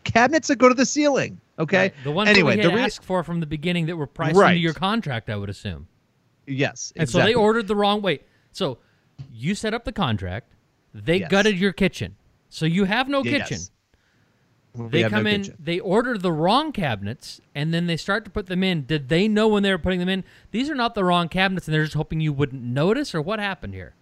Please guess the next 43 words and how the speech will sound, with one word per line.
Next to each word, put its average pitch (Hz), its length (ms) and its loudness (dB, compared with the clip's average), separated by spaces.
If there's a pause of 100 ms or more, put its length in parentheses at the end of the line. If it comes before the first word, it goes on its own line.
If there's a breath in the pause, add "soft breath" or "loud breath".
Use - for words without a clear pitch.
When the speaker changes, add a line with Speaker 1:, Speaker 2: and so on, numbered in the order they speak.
(580)
Speaker 1:
I 185 80 6
think, 277 480 -6
I 180 100 6
think, 202 240 0
so 190 120 -2
the 160 80 2
virus 208 360 4
starts 170 300 0
coming. 135 440 0
I 156 40 -2
mean, 196 100 2
it 202 80 4
happened 208 280 4
pretty 180 180 2
fast, 131 480 -2
right? 113 180 0
So 139 80 -6
the 135 60 0
virus 165 380 6
starts 156 260 2
coming, 143 380 0
and 139 120 -4
they 170 120 2
start 170 200 0
getting 151 280 0
nervous. 190 320 4
They 151 100 4
wanna 180 260 4
finish 147 360 0
the 135 80 0
project. 127 600 2
You 139 80 0
could 139 160 -4
t-, - 120 0
and 180 200 4
we 285 140 8
wanna 196 260 6
finish 135 260 2
the - 80 0
project 104 340 2
at 90 80 -10
that 107 180 0
point. 101 220 -4